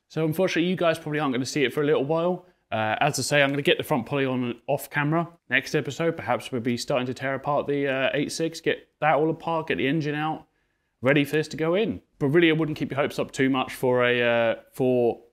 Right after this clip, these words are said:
constant episodes now because, well, money's a thing.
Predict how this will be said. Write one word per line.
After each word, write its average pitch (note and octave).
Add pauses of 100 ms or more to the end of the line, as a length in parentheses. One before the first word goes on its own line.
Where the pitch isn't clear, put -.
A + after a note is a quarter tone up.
(120)
constant B2 (220)
episodes C#3
now D3
because, A#2+
well, G2
money's B2
a B2+
thing. C#3+